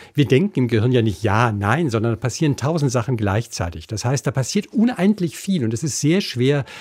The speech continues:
da jetzt eine klare Analyse zu machen und das in diese zwei Töpfchen Ja und Nein einzusortieren. Und ein Informatiker aus Tübingen, Martin Spüler,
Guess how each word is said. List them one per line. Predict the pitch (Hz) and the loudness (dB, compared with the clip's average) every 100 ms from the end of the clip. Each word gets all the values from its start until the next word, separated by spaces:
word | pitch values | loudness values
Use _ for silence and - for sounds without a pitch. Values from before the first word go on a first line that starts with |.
| - | -8
da | - 127 | 0 0
jetzt | 127 - - | 0 -4 -4
eine | 147 | -2
klare | - - 135 156 151 | -2 0 0 2 0
Analyse | 123 120 160 | 0 0 0
zu | 151 - | -2 -2
machen | 135 127 131 | -2 0 0
und | 123 | 0
das | 127 | 0
in | 139 | -2
diese | 120 113 | -2 -4
zwei | - 123 | -2 -2
Töpfchen | - 180 - 123 | -2 -6 -2 -2
Ja | 113 113 | 0 0
und | 117 | 2
Nein | 117 113 127 | 0 0 -2
einzusortieren. | - 127 175 113 95 90 - 107 98 92 - - - - | -2 0 0 -2 -2 -6 -6 -4 -4 -4 -10 -18 -16 -2
Und | 131 135 | -2 0
ein | 131 | -2
Informatiker | 147 113 110 117 185 202 113 | -2 0 0 0 -2 0 0
aus | 117 107 | -2 -4
Tübingen, | - 170 180 135 | -2 2 2 2
Martin | 107 113 - | 2 0 -2
Spüler, | 117 - 120 156 160 | -4 -2 0 2 0